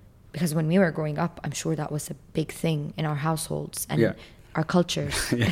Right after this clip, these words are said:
Speaker 2: for sure.
Speaker 1: Everybody needed to be the A student. Everybody needed to get full marks,
Speaker 2: Yeah.
Speaker 1: a-, and so on.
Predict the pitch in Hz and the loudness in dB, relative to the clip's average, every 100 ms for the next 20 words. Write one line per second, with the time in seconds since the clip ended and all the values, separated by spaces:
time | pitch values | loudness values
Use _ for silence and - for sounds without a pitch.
0 | - - - - - - - 117 226 277 | 0 -2 -2 0 0 0 2 8 10 10
1 | - 269 269 233 220 202 202 196 - 180 | 8 6 8 8 8 8 6 4 4 4
2 | 180 170 170 170 - 175 170 170 - - | 6 4 2 0 2 2 4 0 -4 -10
3 | - - 180 208 254 254 240 220 208 - | -4 6 8 10 6 4 4 2 0 -2
4 | 196 180 - - 180 175 170 170 - - | -2 -2 -4 0 2 2 2 0 -2 -4
5 | - 95 - - - 175 175 165 156 151 | 0 -2 -2 -10 -2 0 2 2 0 -2